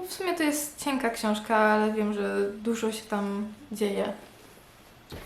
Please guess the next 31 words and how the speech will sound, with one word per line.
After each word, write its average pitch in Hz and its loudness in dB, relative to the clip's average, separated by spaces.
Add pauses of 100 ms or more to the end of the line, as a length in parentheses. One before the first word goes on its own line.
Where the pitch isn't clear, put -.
(220)
I 247 -4
ostatnia 269 2
książka 226 0 (1200)
w - -8
tym 269 0
book 247 -4
haulu 254 2
jest 220 0
to, 208 0 (680)
y, 285 -4 (720)
Balzac, 214 4 (240)
Jaszczur. 226 -2
Y, - -8 (340)
to 262 4 (200)
chciałam 233 4
przeczytać 233 0
z, 202 0 (600)
w - -14
sumie 269 -2
nie 285 0
takiego 269 2
polecenia, 247 2
ale 220 4
wiem, 226 2
że 208 4
Justyna 262 0
z 262 -2
Łap 240 0
Chwilę 226 0
to 220 0
czytała. 214 0